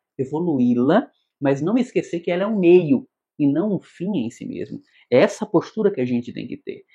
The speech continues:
Recebemos da vida essa máquina perfeita, que é a personalidade humana, com seu com seu corpo físico,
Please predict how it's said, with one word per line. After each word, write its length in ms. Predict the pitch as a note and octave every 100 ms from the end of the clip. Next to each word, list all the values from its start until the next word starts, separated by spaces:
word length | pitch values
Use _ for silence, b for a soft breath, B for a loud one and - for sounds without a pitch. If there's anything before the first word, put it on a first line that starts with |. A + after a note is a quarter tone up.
| b
Recebemos 460 | B2+ - C3 G3 E3+
da 120 | E3+
vida 420 | C#3 F#3+ F#3+ F#3+ B -
essa 220 | B2+ -
máquina 420 | C#3+ F#3+ - F#3
perfeita, 600 | F3 F3+ - D#3 D#3 G#2+
que 120 | -
é 40 | A#2+
a 40 |
personalidade 720 | C3 C#3 C#3+ C#3 B2+ B2 C3
humana, 360 | C3 B2+ B2+ A2
com 160 | - A2+
seu 280 | A#2+ A2 b b b b _
com 40 | -
seu 160 | - A2+
corpo 560 | F3+ F#3+ - - G3
físico, 760 | - - E3+ D#3 C#3+ D#3+ D#3+